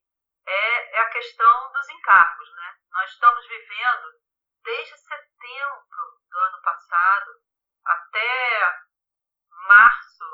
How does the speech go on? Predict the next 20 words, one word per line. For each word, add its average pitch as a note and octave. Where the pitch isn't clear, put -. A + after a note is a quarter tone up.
abril A#3
desse -
ano, G#3
é F#3
o -
pior A3
cenário G#3+
de G#3
afluências -
de -
todos B3+
os B3
noventa G#3+
e F#3+
um F#3
anos -
de -
histórico. -
Então, B3
isso, D#4